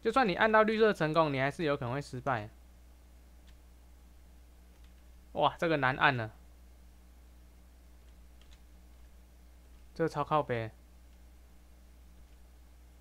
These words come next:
哎，过了欸。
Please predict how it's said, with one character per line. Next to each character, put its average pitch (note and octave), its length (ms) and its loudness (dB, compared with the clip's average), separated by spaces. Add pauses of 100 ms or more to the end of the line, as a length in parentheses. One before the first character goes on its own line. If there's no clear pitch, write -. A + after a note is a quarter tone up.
(1900)
哎， A#3+ 160 -2 (120)
过 D#3+ 200 4
了 C3 80 2
欸。 A#2 120 -4